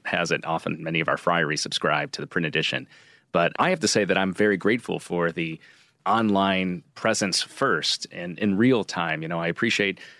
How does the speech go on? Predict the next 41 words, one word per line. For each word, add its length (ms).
your 200
pieces 380
that 180
come 180
out. 220
I 40
appreciate 420
Josh's 400
stuff 360
coming 300
out, 360
um, 280
as 140
he's 140
traveling 420
with 120
Pope 160
Francis, 540
as 140
he's 400
reporting 400
from 200
Rome. 380
I, 180
I 80
just 180
think 240
there's 220
a, 260
an 180
excellent 400
team 260
you 80
have 380
in 80
terms 240
of 100
international 540
and 80
national 320
reporting, 640